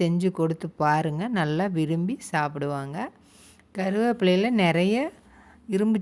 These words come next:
சத்துக்கள் இருக்கு, முடி வளர்ச்சிக்கு ரொம்ப, ரொம்ப நல்லது. இதை எப்படி செய்யறதுன்னு இப்ப பார்க்கலாம். கருவேப்பிலை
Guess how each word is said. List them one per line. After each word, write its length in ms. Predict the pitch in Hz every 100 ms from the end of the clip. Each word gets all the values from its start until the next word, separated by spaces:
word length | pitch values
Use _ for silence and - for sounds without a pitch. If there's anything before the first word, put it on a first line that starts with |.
| 190
சத்துக்கள் 540 | 170 - 151 202 214
இருக்கு, 300 | 151 147 202 262 220 185
முடி 200 | 196 254 208
வளர்ச்சிக்கு 540 | 180 185 - 175 240 285 190
ரொம்ப, 300 | 160 170 185 170
ரொம்ப 160 | 170 254 180
நல்லது. 400 | 143 143 151 247 285 _ _ _ _ _ _ _ _ _ _ _ -
இதை 100 | 180 175
எப்படி 240 | 175 220 220
செய்யறதுன்னு 480 | 190 170 170 160 220 339
இப்ப 140 | - 151 147
பார்க்கலாம். 440 | 139 135 139 139 - - _ _ _ _ _ _ _ _ _ _ _ _ _ _ _ _ _ _ _ _ _ _ _ _ _ _
கருவேப்பிலை 540 | 185 180 214 202 165